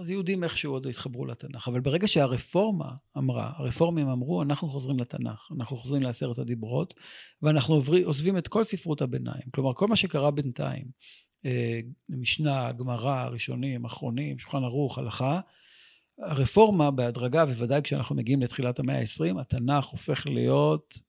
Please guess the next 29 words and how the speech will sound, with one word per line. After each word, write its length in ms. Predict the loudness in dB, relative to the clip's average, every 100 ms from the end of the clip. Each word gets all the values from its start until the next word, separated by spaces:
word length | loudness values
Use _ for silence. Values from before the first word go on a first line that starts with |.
| _
כמעט 640 | -6 -4 -2 4 4 4 0
ספר, 440 | 0 2 0 -4 -6 -14 -16 -8
נתפס 600 | -2 0 0 4 4 4
בעיני 280 | 0 0 2
האורתודוקסיה 560 | 2 0 0 0 -2
כספר 400 | -6 -6 -6 -6
רפורמי. 460 | -6 -8 -10 -10 -12 -20 _ _ _ -4
עד 140 | 4 8
היום, 500 | 8 6 2 0 -2
יהדות 320 | 0 2 2
חרדית 420 | 2 0 0 2
לא 240 | 4 4 4
לומדת 360 | -2 -2 -4
תנ"ך. 360 | -4 -4 -4 -8
רק 360 | -2 4 4 4
מה 120 | -2
שקוראים 360 | -2 -2 0 0
בתורה 440 | -2 -2 0 0
וקוראים 260 | -2 -6 -6
הפטרות, 500 | -8 -10 -4 -2 -2 -8 -20 -20 _ 4
לא 100 | 6
לומדים 220 | 6 0
תנ"ך. 380 | -2 -6 -6 -12 _ _ _ -4
התנ"ך 540 | 2 4 6 6 4
נתפס 380 | 0 2 2 2
כמשהו 500 | 0 2 4 2 2
שלקחו 580 | 4 6 4 0 -2 -2
אותו 200 | 0 -4
אחרים, 480 | -6 -4 -2 -2